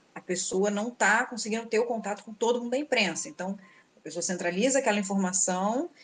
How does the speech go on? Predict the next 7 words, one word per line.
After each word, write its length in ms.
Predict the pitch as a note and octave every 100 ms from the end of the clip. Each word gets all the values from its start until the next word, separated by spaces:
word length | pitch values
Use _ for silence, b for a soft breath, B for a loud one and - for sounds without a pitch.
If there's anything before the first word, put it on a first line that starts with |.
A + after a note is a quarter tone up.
| B _
e 40 | F#3+
fala, 200 | F3 E3
"Olha, 100 | D#3+
vamos 640 | F3+ G#3+ A#3+ - - - _ - -
mandar 240 | F#3+ G3+
por 120 | G3 C4
e-mail." 440 | D4 F#3+ D#3+ -